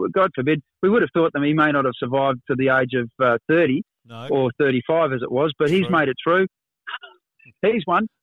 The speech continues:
Speaker 1: Uh, I think then we look at, uh, Brian Peake. We had him come over from Perth, and he was a unique character at the footy club. Uh, Jacko fits that bill. Sidebottom fits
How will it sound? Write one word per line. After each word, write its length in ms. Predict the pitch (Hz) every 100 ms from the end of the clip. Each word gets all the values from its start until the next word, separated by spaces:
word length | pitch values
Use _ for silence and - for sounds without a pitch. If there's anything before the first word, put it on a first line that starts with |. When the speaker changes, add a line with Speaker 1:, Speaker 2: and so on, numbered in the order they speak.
| _ -
Speaker 1:
Uh, 200 | 170 175
I 100 | 170 -
think 160 | 202 -
then 200 | 190 180
we 120 | 170
look 180 | 175 170
at, 160 | 151 - 160
uh, 260 | 147 147 143
Brian 280 | 147 123 120 -
Peake. 220 | 175 190 -
We 120 | 143
had 100 | 143
him 120 | 143 139
come 100 | 143
over 180 | 135 127
from 140 | 120 120
Perth, 280 | 170 180 175 151
and 180 | 131
he 100 | 156
was 120 | 160 131
a 40 |
unique 340 | 139 143 143 -
character 320 | 139 135 143 127
at 80 | -
the 60 | -
footy 160 | 151 -
club. 220 | 185 185 _ _ _ _ _ _ _ -
Uh, 240 | 139 139 135
Jacko 380 | 180 185 165 151
fits 180 | - 170 -
that 160 | 151 -
bill. 340 | 170 190 190 - _ _ -
Sidebottom 520 | 175 196 185 180 170 -
fits 180 | 180